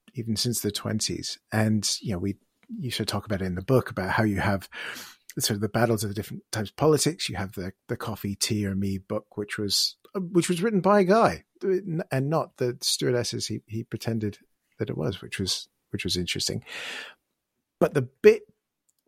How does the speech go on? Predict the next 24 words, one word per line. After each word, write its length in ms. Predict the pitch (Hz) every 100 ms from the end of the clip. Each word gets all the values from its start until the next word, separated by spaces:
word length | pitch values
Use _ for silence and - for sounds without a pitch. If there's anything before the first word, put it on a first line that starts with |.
| -
that 260 | - 165 143
really 260 | 156 143
drew 260 | 127 135 127
me 280 | 117 113 107
in 260 | 85 98
was 300 | 110 107 110
how, 540 | - 127 127 120 117 107 - _
while 320 | 131 143 170
this 200 | 156 151
is 120 | 127 -
going 280 | 127 120
on, 180 | 113 110
you've 120 | 104
got 240 | 107 101 -
airlines 420 | 135 123 120 113
putting 320 | - 113 104
stewardesses 640 | - - 117 107 98 98 95
in 80 |
cat 300 | 92 107 -
suits 320 | - 98 101 101
and 100 | 98
things 240 | 104 104
like 200 | 95 -
that, 200 | 90 85